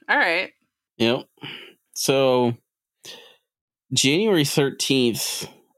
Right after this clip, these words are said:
Speaker 2: of sixty-five, there's a sighting that took place over Washington, D C that was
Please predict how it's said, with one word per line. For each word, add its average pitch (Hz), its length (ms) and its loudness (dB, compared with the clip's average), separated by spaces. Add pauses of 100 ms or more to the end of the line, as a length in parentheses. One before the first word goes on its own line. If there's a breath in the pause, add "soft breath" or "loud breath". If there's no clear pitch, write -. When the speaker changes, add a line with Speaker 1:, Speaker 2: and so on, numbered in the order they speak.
Speaker 2:
of 110 140 -2
sixty-five, 98 1200 0 (380 soft breath)
there's 117 180 0
a 113 60 0
sighting 151 440 0
that 120 160 0
took - 220 -2
place 117 360 0
over 107 220 0
Washington, 101 760 0
D 104 180 0
C 120 340 2
that 107 220 2
was 101 200 -2